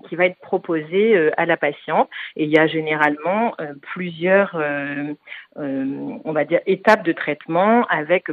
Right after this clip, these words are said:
plusieurs types de traitements qui peuvent être proposés, qui prennent la suite les uns des autres, euh, euh, pour, euh, j'allais dire, euh, euh, faire régresser, contenir, maintenir,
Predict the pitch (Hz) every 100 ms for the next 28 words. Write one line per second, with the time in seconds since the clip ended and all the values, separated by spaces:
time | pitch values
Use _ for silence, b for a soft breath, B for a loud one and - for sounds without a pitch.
0 | - 180 165 160 - 220 175 170 160 147
1 | 196 - 156 156 _ 165 - 147 147 196
2 | - 156 147 - 170 180 139 143 143 -
3 | - - 151 156 156 143 131 156 - 139
4 | 135 131 B B B - 147 131 - -
5 | 160 165 131 131 131 - 147 143 143 180
6 | 180 151 151 147 147 - B B B -
7 | 156 147 147 143 - 165 - 165 175 -
8 | 208 226 226 208 - 170 202 208 190 208
9 | 208 202 170 180